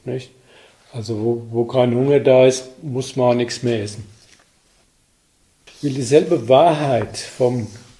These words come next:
Durst, von Tanha noch aus einer anderen Perspektive beleuchten, die uns vielleicht vertrauter ist noch.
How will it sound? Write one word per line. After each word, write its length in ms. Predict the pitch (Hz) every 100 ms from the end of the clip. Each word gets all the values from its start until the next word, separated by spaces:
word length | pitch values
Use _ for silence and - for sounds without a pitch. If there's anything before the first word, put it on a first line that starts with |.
| _ -
Durst, 400 | 135 160 117 -
von 280 | - 120 -
Tanha 520 | 117 135 156 131 117
noch 200 | 123 127
aus 220 | 135 117
einer 260 | 127 120 123
anderen 320 | 143 139 117
Perspektive 920 | 123 120 - 120 117 - 131 127 101 - _ _ _ _ -
beleuchten, 560 | 123 107 117 131 - 117
die 140 | 131
uns 180 | 127 -
vielleicht 500 | 127 120 113 113 -
vertrauter 640 | 117 - 107 127 160 170
ist 240 | 113 - 113
noch. 160 | 104